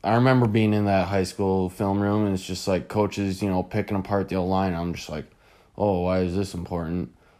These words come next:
But looking back, I, it's like, no, that is important to understand the whole schematic scheme of what's going on offensively,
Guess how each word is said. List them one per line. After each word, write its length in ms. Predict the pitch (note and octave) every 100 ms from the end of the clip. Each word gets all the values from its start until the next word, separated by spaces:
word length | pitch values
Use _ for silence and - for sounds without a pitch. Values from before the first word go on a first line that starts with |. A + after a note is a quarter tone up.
| _
But 100 | G2
looking 300 | A2+ A#2 A2+
back, 440 | A2+ A2+ G#2 - - -
I, 200 | G2+ F#2+
it's 200 | F#2 -
like, 240 | F2 F2
no, 260 | G2+ G#2 F2+
that 200 | F#2 F#2+
is 220 | D3 E3
important 640 | G#2+ F#2 F#2+ F2+ F2+ -
to 400 | - F#2 F2 E2 - _ _ -
understand 600 | A#2 A2+ F#2+ - A2 G#2+
the 80 | G2
whole 420 | F#2+ G#2 G2+ F#2+
schematic 640 | E2 - G2 F#2+ G2 F#2+ F#2+
scheme 480 | - - A2 G#2 F2
of 120 | D#2+
what's 200 | G2 F#2
going 280 | G2+ F#2+ F2+
on 260 | G2 G2
offensively, 840 | F#2 F2+ - G#2 F#2+ G2 G#2 G#2